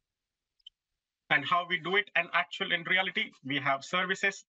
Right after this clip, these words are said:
These are six services we provide, and I will go one by one, so, uh, through each of them. First is data management. So we work on the fair principle, findable, accessible, interoperable,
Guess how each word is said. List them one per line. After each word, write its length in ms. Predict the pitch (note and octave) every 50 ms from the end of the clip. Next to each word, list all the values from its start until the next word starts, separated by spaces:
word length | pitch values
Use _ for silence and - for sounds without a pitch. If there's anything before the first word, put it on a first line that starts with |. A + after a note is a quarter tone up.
| _ _ -
These 120 | C#3 C3+
are 120 | C#3 C3+ C3+
six 300 | C#3 - F3+ - - -
services 480 | F3 E3 E3 D#3+ D#3 - E3 D#3 - -
we 80 | D3+
provide, 400 | D3 - D#3 D3+ D#3 E3+ F#3 F3+ - - _ _ _ _ _ -
and 420 | - B2 A2+ A2+ A#2 A#2 A#2 A#2 - -
I 100 | - B2
will 160 | A#2 A#2 A#2 A2+
go 300 | C3 C3 C3+ C3 - _ _ - _ _
one 220 | - B2 C#3 C#3+ C3+
by 140 | C3+ B2 A#2
one, 380 | G#2+ G#2 A#2 B2 D#3 E3+ - _ _ _
so, 440 | - - C#3+ B2 C3 C3 C3+ C3 - - -
uh, 280 | C3+ C3+ C3+ C3+ C3+ C3 -
through 320 | C#3+ C#3+ C#3+ C#3 C#3 - _ _ -
each 220 | D3 D3 - -
of 120 | D#3+ D3+ D3+
them. 180 | G3+ - G3 - _ _ _ _ _ _ _ _ _ _ _ _ _ _ _ _ _ _ _
First 300 | - G#3+ G#3+ G#3 G3+ - -
is 140 | D3+ C3+ A#2+
data 300 | A#2 D3 E3+ F3 F#3 F#3+
management. 520 | F#3 F3+ F#3+ F#3 - - F#3 F#3+ G3 F#3+ - - _ _ _ _ _ - _ _ _ _ _
So 140 | - - E3+ D3+
we 260 | D3+ F3 F3 D#3 C#3 - -
work 280 | B2+ E3 F#3+ F#3+ F#3 - -
on 180 | D3 C#3+ C#3 B2+
the 220 | B2 C3 C#3 C#3 - - _
fair 300 | - - F3 F3+ F#3 F3 -
principle, 580 | G3 F#3+ F#3+ F3+ - - F#3 E3 F#3+ F3+ F3+ - - -
findable, 500 | E3+ D#3+ E3 E3 E3 E3+ E3+ D3+ E3+ D#3+ D3 - -
accessible, 640 | C#3+ - - - C3+ - D3+ D3+ C#3 D3+ D3 D3 C#3+ C#3+ - -
interoperable, 720 | C#3+ C#3+ C#3+ C#3+ C#3+ C#3 C#3 - C#3 C3+ B2 C3 C3+